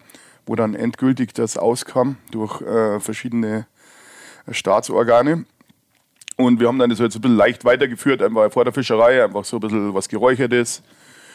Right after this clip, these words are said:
mal eine Flasche Wein, äh, mal ein Prosecco oder so, so ging das halt los, ja, ganz klein. Wir haben dann angefangen, die ersten Flaschen zu branden mit Eigenetikett und, aber wir hatten ja gar keine, also da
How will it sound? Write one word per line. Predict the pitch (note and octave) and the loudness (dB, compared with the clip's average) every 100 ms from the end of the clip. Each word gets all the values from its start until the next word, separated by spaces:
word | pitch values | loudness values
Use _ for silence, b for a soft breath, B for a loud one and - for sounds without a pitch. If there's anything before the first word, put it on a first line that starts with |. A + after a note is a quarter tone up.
| B - | B -2
mal | |
eine | G#2+ | -2
Flasche | G2+ G#2 - G#2+ | 2 0 0 2
Wein, | B2 C#3+ D3 C#3+ b b b _ b b b b b b | 2 2 -2 -10 b b b _ b b b b b b
äh, | A2 G#2 | 0 0
mal | G#2 G2+ | 0 -2
ein | G2+ | -2
Prosecco | G#2+ G2+ A#2+ - B2+ | -6 -4 -4 -2 -2
oder | B2 A#2+ | 0 0
so, | B2+ | -4
so | A2+ A#2 | -8 -6
ging | A#2+ A2+ | -4 -4
das | G2 | -6
halt | G2+ | -8
los, | G2 B2+ C#3+ | -6 -6 -6
ja, | G2+ G#2+ B2 - | -8 -10 -10 -6
ganz | G#2 G#2 | -6 -4
klein. | - F#2 A2 A#2+ - _ b b b | -2 0 0 -4 -10 _ b b b
Wir | b | b
haben | G2 | -2
dann | D2 | -2
angefangen, | A2 - A2 G#2+ | -2 -2 -2 -2
die | G#2 | 0
ersten | F2 - A#2+ G#2+ G#2+ | -2 0 -2 -2 -4
Flaschen | - G#2 - A#2 | 0 -2 0 -6
zu | B2+ | -6
branden | G#2 A2 A#2 A#2+ A#2+ A#2 _ b b b b b b | -4 -2 -2 -2 -4 -6 _ b b b b b b
mit | A2 G#2+ | -10 -6
Eigenetikett | - A2 A2 G#2 A2+ - A#2+ A#2 | -2 0 0 -4 -4 -2 -4 -4
und, | F#2+ F#2+ F#2 - _ - | -12 -12 -14 -18 _ -2
aber | A2+ | 2
wir | A2 | 2
hatten | B2+ B2+ | 2 0
ja | |
gar | G#2+ G2+ | 0 0
keine, | A2 G2 | 0 -4
also | C2 G#2 | -6 -6
da | G2+ F#2 F#2+ | -2 0 0